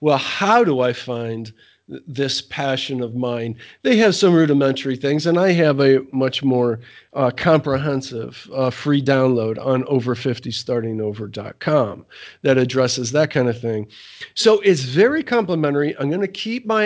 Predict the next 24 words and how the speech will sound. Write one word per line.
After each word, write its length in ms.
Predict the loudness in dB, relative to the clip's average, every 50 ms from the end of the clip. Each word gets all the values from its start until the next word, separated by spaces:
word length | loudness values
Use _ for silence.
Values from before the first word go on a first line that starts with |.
| 0 -2 -2
eyes 320 | -2 0 0 0 0 0
out 300 | 0 0 2 0 -2 -4
for 260 | -8 -6 -2 -2 0 2
more 600 | 2 2 4 4 4 4 4 4 4 4 2 2
of 340 | 2 2 2 2 0 -4
this 460 | -2 0 0 0 0 0 -2 -4 -6 -8 -14 -20 -20 -20 -20 -18 -8 0
with, 400 | 2 4 4 4 2 0 -4 -8
uh, 200 | -8 -8 -8 -8 -8
whether 500 | -6 -4 -2 0 2 2 4 4 4 2
Lakeland 520 | 2 2 2 2 0 0 -2 -2 -2 -2
continues 920 | -2 -4 -4 -4 -6 -6 -4 0 2 2 2 4 2 2 2 0 -2 -6 -8
to 100 | -8 -10
carry 340 | -8 -6 -6 -4 -4 -4 -4
this 180 | -4 -6 -6 -8
ball 420 | -6 -4 -2 -2 0 0 -2 -2 -2
or 220 | 0 2 2 4
whether 360 | 4 4 2 4 4 2 2 2
I 80 | 0
just 220 | 0 -4 -6 -4 -2
have 200 | -2 -2 -2 -2
to 100 | -2 -2
look 220 | -2 0 -2 -4 -2
deeper 340 | -4 -4 -4 -2 -2 -2 -2
into 160 | 0 -2